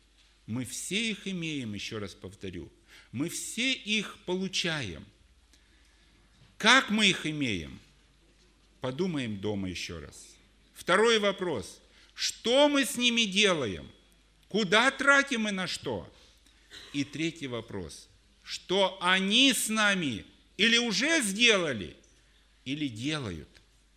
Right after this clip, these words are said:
Какими они нас делают людьми? Какими христианами? Кто мы есть на самом деле?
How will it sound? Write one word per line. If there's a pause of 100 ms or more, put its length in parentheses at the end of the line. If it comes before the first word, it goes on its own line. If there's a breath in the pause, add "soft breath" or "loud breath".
(140)
Какими
они
нас
делают
людьми? (120)
Какими
христианами? (760 soft breath)
Кто
мы
есть
на
самом
деле?